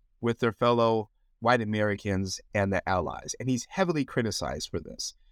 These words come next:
His harshest critics accuse him of abandoning the cause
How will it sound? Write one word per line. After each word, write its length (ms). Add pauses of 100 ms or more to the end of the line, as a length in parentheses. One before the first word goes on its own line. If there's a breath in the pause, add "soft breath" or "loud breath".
(280)
His 180
harshest 380
critics 500
accuse 400
him 340 (360)
of 120
abandoning 800
the 100
cause 640